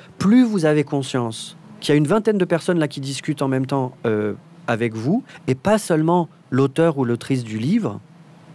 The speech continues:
eh bien, plus, euh, je dirais, le, le, les potentialités philosophiques, c'est-à-dire ce que vous allez pouvoir penser en lisant ce texte, vont exploser. Et ça, c'est vraiment merveilleux à voir. C'est-à-dire que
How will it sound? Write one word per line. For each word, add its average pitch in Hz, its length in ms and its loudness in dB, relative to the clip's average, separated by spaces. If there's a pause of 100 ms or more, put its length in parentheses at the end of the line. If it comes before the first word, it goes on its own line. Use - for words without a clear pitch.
(260)
eh 131 80 0
bien, 147 140 2
plus, 208 520 2
euh, 123 340 2
je 123 100 -6
dirais, 143 360 0 (160)
le, 117 640 -2
le, - 220 -6
les 120 160 -2
potentialités 170 680 0
philosophiques, 151 880 -2 (840)
c'est-à-dire 139 240 0
ce - 80 -14
que 170 80 2
vous 151 160 2
allez 143 120 4
pouvoir 135 340 -2
penser 196 540 -2 (280)
en 123 80 0
lisant 131 300 -2
ce 127 80 -10
texte, - 360 -4 (400)
vont 127 300 0
exploser. 107 600 -4 (720)
Et 147 100 2
ça, 202 120 4
c'est 190 120 0
vraiment 156 300 2
merveilleux 131 680 0
à 107 60 -2
voir. 98 300 -8 (300)
C'est-à-dire 131 260 -2
que 123 220 0